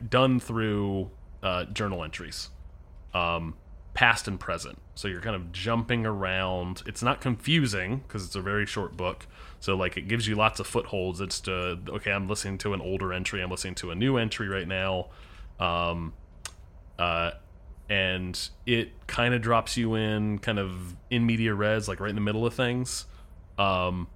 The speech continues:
where almost automatically you're trying to, like, piece pieces together and kind of go, like,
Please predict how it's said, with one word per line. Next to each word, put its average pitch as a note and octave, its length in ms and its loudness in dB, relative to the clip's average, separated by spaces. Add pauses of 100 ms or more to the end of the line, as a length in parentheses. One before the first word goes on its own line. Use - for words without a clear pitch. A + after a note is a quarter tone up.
(420)
where G2 680 2 (460)
almost C3+ 360 6
automatically G2 680 2
you're F2 140 -2
trying F#2+ 200 -2
to, F#2 60 0
like, E2+ 200 -2 (480)
piece - 260 -2
pieces - 420 -2
together F2 520 -2
and E2+ 120 -4
kind F#2 160 -4
of D#2+ 120 -6
go, F2+ 140 -2
like, F2 240 -2